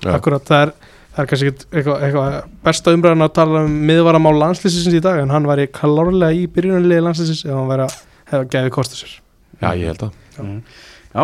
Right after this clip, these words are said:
Speaker 3: Valsmenn með, eh, þrjú stig á, á, á töfluna í fyrstu umferð. Förum þá yfir í Safamýrina, þar sem að, eh, Fram tapaði eitt fjögur á móti K R. Fram í,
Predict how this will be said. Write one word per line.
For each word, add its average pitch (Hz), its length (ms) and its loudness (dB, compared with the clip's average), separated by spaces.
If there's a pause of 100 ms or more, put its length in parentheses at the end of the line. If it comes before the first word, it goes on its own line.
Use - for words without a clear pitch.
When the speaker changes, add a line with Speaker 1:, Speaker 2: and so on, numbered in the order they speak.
(120)
Speaker 3:
Valsmenn 147 340 -2
með, 139 380 0
eh, 131 180 2
þrjú 131 380 -4 (100)
stig 147 300 -2
á, 123 180 0
á, 98 240 -4
á 98 380 -8
töfluna 151 500 -4 (100)
í 120 200 -4
fyrstu 147 280 -4
umferð. 143 300 -4 (480)
Förum 156 180 0
þá 160 140 2 (240)
yfir 151 560 2
í 135 340 -4 (280)
Safamýrina, 120 1000 -4 (220)
þar 107 100 -8
sem 113 160 -6
að, 107 340 -4
eh, 107 200 -4
Fram 123 500 -6 (320)
tapaði 117 540 -6
eitt 139 340 -10
fjögur 139 420 -2
á 110 80 -4
móti 123 380 -4 (320)
K 131 160 0 (180)
R. 180 200 2 (300)
Fram 156 400 -2
í, 143 300 0